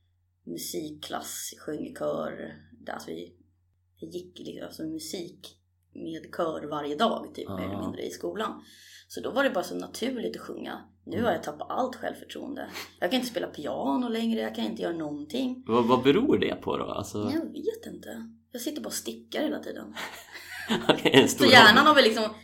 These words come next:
Speaker 1: styrt om till, eh, ja, nej, jag vet inte.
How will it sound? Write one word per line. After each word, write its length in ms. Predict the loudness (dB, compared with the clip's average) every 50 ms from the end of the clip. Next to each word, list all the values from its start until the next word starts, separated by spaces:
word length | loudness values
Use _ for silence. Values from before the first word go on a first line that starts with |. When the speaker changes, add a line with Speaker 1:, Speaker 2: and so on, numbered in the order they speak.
| -20 _ _ _ -14 -12 0
Speaker 1:
styrt 280 | 2 2 2 6 8
om 440 | 8 8 8 8 6 4 0 0 0
till, 280 | 0 0 0 0 0 -2
eh, 60 | -2 0 0 0 0 0 -2 -6 -8 -12 -14 -16 _ _ _
ja, 320 | -6 -4 -2 -2 -2 -2 -2
nej, 220 | -2 -2 -4 -4
jag 80 | -4 -6
vet 140 | -6 -6 -6
inte. 320 | -6 -6 -6 -8 -10 -10